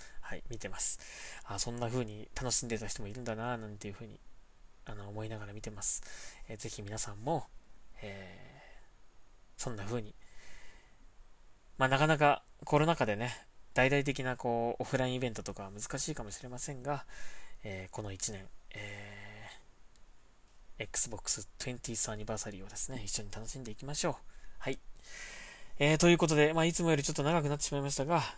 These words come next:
えー、今日はですね、Xboxと私ということで、えー、二十周年を、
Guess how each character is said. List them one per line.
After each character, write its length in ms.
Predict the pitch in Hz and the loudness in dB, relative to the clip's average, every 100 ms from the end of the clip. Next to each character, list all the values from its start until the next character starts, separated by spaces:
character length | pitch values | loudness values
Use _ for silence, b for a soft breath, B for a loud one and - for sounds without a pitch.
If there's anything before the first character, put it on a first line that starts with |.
| B | B
え 560 | 120 104 101 101 104 101 | -6 -4 -6 -8 -10 -8
ー、 40 | - | -2
今 100 | 120 | -2
日 20 | |
は 60 | |
で 80 | 107 | -2
す 160 | - 156 | -4 -2
ね、 200 | 151 - - | -6 -8 -6
Xbox 1200 | 120 - - - 156 160 - - - 135 - - - | -6 -4 -2 0 2 2 0 -6 -6 -2 2 2 6
と 240 | 190 185 b b b b - | 8 6 b b b b 2
私 560 | 117 - 113 - 110 - - - | 4 8 12 12 12 0 -10 -4
と 140 | - | -2
い 100 | 98 | -2
う 40 | |
こ 120 | 98 - | -4 -6
と 120 | 107 | -6
で、 140 | 87 B B B B - | -8 B B B B -10
え 280 | 98 95 98 | -8 -6 -6
ー、 40 | |
二 100 | 107 | -6
十 100 | 104 | 0
周 300 | 101 - 113 | 2 4 0
年 200 | 101 98 | -4 -2
を、 180 | 113 151 | 0 2